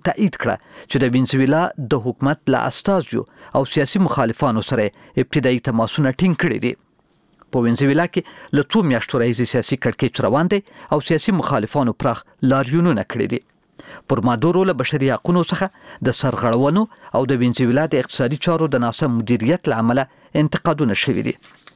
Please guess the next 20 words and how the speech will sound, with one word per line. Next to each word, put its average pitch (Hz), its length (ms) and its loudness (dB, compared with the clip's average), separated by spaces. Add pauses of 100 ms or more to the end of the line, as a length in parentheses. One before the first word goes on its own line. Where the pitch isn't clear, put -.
(1500)
او 143 100 4
وروستی 170 340 2
خبر 170 300 -2
دا 170 100 2
چې 156 300 0 (100)
نن 196 220 4
په 123 140 0
اسرائیل 113 340 0
کې - 260 -2
د 123 100 4
یوروویژن 143 680 2
په 165 100 2
نوم 160 80 0 (380)
د 127 100 2
اروپایي 127 380 0
سندرو 156 440 0
د 123 120 0
سیالي 131 300 2 (180)
پایلوبه 156 440 0
ده. 98 60 0